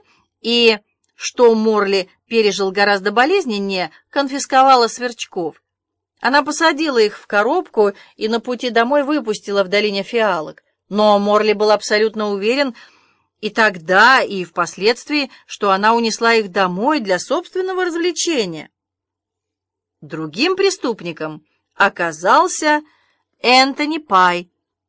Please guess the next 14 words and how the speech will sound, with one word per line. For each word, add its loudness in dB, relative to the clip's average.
который 2
вылил 2
остатки 0
воды -2
из -8
бутылки -4
для -4
мытья 0
грифельной -8
дощечки -4
за 2
шиворот 0
Арилии 0
Клей. -6